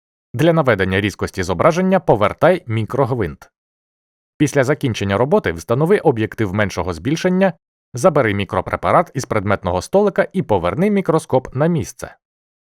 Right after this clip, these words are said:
Але в клітинах є настільки маленькі структури, що за допомогою світлового мікроскопа їх не побачити. Потрібен більш потужний прилад.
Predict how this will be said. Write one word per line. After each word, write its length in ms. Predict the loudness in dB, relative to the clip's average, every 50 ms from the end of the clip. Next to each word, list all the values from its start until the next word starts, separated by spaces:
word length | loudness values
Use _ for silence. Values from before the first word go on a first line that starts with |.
| _ _ _ _ _ _ _ _ _ _ _ _ _ _
Але 200 | 4 4 4 2
в 80 | 0
клітинах 520 | -2 -4 -4 -2 0 0 2 2 0 -2 0
є 160 | 0 0 2
настільки 540 | 2 0 -2 -4 -2 -2 -2 0 2 2 2
маленькі 420 | 2 4 2 2 0 0 -2 -6
структури, 540 | -6 -4 -6 -6 -4 -2 0 0 0 0 -4 -8
що 200 | -4 -2 -2 0
за 120 | 0 0
допомогою 560 | -2 -2 -2 -2 0 0 2 2 2 0 -2
світлового 600 | -2 -2 -6 -6 -2 0 -2 0 2 0 0 0 0
мікроскопа 680 | -2 -4 -6 -8 -12 -12 -4 2 2 2 4 2 0 -2 -4 _ _
їх 260 | -4 -2 -2 0 2
не 100 | 0 0
побачити. 680 | 2 0 0 0 0 0 0 -2 -8 -10 -10 -14 -14 _ _ _ _ _ _ _ _
Потрібен 440 | 0 0 2 0 2 2 2 2 2
більш 300 | 0 0 0 0 0 0
потужний 480 | -2 -2 -2 0 -2 -2 -2 -2 -2
прилад. 400 | 0 2 2 2 2 0 -2 -6